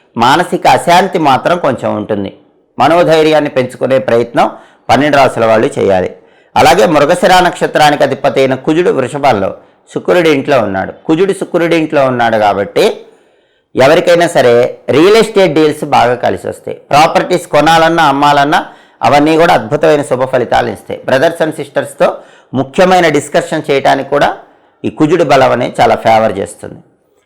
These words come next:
అదేవిధంగా ఆరుద్ర నక్షత్రానికి అధిపతి అయిన రాహు మేషంలో ఉన్నాడు. రాహు మేషంలో ఉన్నాడు కాబట్టి విదేశీయాన ప్రయత్నాలన్నీ అనుకూలిస్తాయి. అలాగే నక్షత్ర బలాన్ని బట్టి కొన్ని పనులు చేసుకోవచ్చు. మృగశిర నక్షత్రం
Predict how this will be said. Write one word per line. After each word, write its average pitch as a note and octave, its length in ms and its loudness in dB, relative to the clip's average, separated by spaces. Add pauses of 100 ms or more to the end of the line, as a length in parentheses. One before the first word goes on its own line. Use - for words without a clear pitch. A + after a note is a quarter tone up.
(120)
అదేవిధంగా E3 580 2
ఆరుద్ర E3+ 480 4
నక్షత్రానికి D3+ 600 -2
అధిపతి C#3 340 -2
అయిన C3+ 160 0
రాహు C3+ 340 2
మేషంలో A#2+ 540 -2
ఉన్నాడు. F#2 320 -8 (560)
రాహు F3 320 4
మేషంలో D#3+ 500 0
ఉన్నాడు C#3+ 240 0
కాబట్టి C#3+ 340 0
విదేశీయాన D3 680 0
ప్రయత్నాలన్నీ A#2+ 640 -2
అనుకూలిస్తాయి. G#2 680 -6 (480)
అలాగే E3 260 2
నక్షత్ర F3 420 -2
బలాన్ని E3+ 340 2
బట్టి D3+ 200 -2
కొన్ని D#3 200 -2
పనులు C3 240 0
చేసుకోవచ్చు. G#2+ 600 -6 (180)
మృగశిర E3+ 480 2
నక్షత్రం E3+ 600 -2